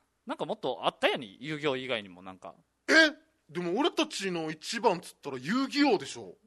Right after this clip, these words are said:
Speaker 1: あ、そう。
Speaker 2: まあ、ベイブレードとか、ビーダマンとか、まあ、デュエルマスターズとかあったけど、
Speaker 1: うん。
Speaker 2: 俺たちはやっぱ、遊戯王でしょ。
Speaker 1: 俺、遊戯王のカードは持ってたけど、
Speaker 2: うん。
Speaker 1: 全然意味わからんくて、
Speaker 2: うん。
Speaker 1: ポイってしてた、俺も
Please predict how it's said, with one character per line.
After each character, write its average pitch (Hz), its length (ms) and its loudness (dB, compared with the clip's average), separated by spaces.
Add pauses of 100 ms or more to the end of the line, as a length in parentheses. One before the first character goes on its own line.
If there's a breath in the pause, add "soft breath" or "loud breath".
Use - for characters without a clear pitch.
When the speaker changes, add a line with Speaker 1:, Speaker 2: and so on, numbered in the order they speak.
(100)
Speaker 1:
あ、 101 220 -12
そ 143 300 -6
う。 - 20 -4
Speaker 2:
ま 185 80 8
あ、 151 40 2
ベ 208 220 6
イ - 20 4
ブ 226 120 0
レ 240 140 6
ー - 20 -4
ド 185 120 2
と 156 120 -8
か、 135 260 -2
ビ 214 200 -2
ー - 20 -4
ダ 190 120 6
マ 143 140 -2
ン 139 60 -12
と 135 120 -8
か、 113 420 -6 (520 soft breath)
ま 160 200 4
あ、 139 60 2
デ 156 120 -2
ュ 220 80 8
エ 233 40 6
ル 226 60 2
マ 208 140 6
ス - 60 -10
タ 214 100 6
ー 170 60 4
ズ - 60 -6
と 151 60 -8
か 127 80 -4
あ 147 40 0
っ - 80 -8
た 180 100 -2
け 143 80 -6
ど、 123 260 -6
Speaker 1:
う - 80 -18
ん。 107 200 -16
Speaker 2:
俺 285 180 0
た 262 120 -6
ち - 100 2
は 185 40 8
や 175 60 6
っ 170 40 0
ぱ、 - 300 0 (460 soft breath)
遊 - 180 -6 (120)
戯 220 200 -6
王 196 140 -2
で 110 80 -10
し - 80 -6
ょ。 127 120 -8 (600 soft breath)
Speaker 1:
俺、 110 340 -18
遊 190 260 -4
戯 202 300 -6
王 208 140 -2
の 123 140 -10
カ 123 320 -8
ー - 20 -8
ド 104 160 -12
は 95 80 -14
持 104 120 -18
っ - 20 -20
て - 160 -18
た 107 120 -18
け 98 120 -20
ど、 90 340 -20
Speaker 2:
う 139 80 -10
ん。 127 60 -10
Speaker 1:
全 160 240 -6
然 196 280 -8
意 180 40 -10
味 180 100 -8
わ 139 80 -4
か 117 120 -8
ら 104 60 -12
ん 98 60 -18
く - 140 -20
て、 82 240 -20 (260)
Speaker 2:
う 135 40 -16
ん。 - 20 -12
Speaker 1:
ポ 277 240 0
イ 135 40 -12
っ 110 40 -20
て - 100 -20
し - 100 -20
て - 60 -20
た、 - 120 -20 (120)
俺 98 100 -20
も 90 140 -20